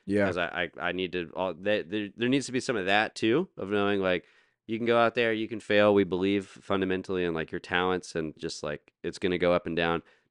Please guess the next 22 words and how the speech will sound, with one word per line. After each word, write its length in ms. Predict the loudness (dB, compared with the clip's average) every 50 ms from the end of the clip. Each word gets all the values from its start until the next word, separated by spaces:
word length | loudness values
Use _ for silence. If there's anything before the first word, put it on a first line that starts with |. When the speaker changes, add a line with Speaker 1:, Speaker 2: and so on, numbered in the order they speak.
| _
Speaker 2:
But 80 | -6 -2
then 120 | 0 0 2
also 220 | 0 0 -2 -2
on 60 | 0
the 80 | 2 4
other 140 | 4 4 4
side 200 | 2 0 -2 0
of 60 | 0
that, 140 | -2 -2 0
like, 220 | 0 -2 -2 -4 _ _ _ _ _ _ _ _ _ -10
if 140 | -8 -4 -2
you're 100 | -2 0
gonna 240 | 0 0 0 0
play 500 | -2 -6 -12 -10 -4 0 0 2 2 0 0
just 260 | -4 -6 -8 -6 -6
your 140 | -4 -4 0
own 240 | 0 0 0 0 0
way 280 | 0 2 2 2 2
and 80 | 2 0
you're 100 | -2 -2
not 240 | -2 -2 -2 -4 -6
gonna 320 | -6 -6 -6 -6 -8 -10